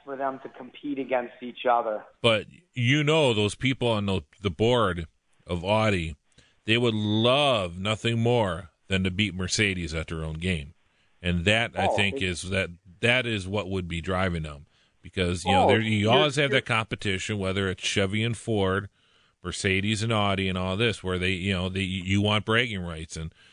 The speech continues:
Speaker 2: you know,
Speaker 1: You're,
Speaker 2: Formula,
Speaker 1: you're
Speaker 2: people, people don't realize how big Formula One is in the rest of the world, and, and even in the, you know, the big corporate, uh, roundtables around the world too. Is, is, is you can say,
Speaker 1: Oh.
Speaker 2: you know,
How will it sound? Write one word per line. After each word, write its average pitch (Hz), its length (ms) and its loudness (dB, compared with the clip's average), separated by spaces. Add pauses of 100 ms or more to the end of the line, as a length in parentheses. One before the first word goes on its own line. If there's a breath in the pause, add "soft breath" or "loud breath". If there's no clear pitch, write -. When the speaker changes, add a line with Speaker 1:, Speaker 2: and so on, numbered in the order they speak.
(200 soft breath)
Speaker 2:
you 104 140 0
know, 92 80 0
Speaker 1:
You're, 139 120 -2
Speaker 2:
Formula, 170 320 2
Speaker 1:
you're 147 100 -8
Speaker 2:
people, 196 220 0 (180)
people 190 260 2
don't 202 180 2
realize 156 480 2
how 113 300 0 (200)
big 101 560 0 (340)
Formula 123 580 2
One 117 480 0
is 98 420 0
in 95 420 -2
the 95 80 -4
rest 98 300 -2
of 101 100 -6
the 95 80 -2
world, 95 500 0
and, 92 360 -2
and 92 300 -2
even 101 400 0
in 101 220 0
the, 98 580 -4
you 95 240 -4
know, 95 80 -2
the 98 120 -6
big 101 240 -4
corporate, 107 500 -2
uh, 110 40 -2
roundtables 101 720 -2
around 85 220 -6
the 85 60 -6
world 90 280 -4
too. 143 280 -2
Is, 80 240 -6
is, 87 280 -10 (440 soft breath)
is 95 180 -4
you 123 100 2
can 120 140 -2
say, 135 280 2
Speaker 1:
Oh. 120 200 2
Speaker 2:
you 110 100 -2
know, 98 280 -8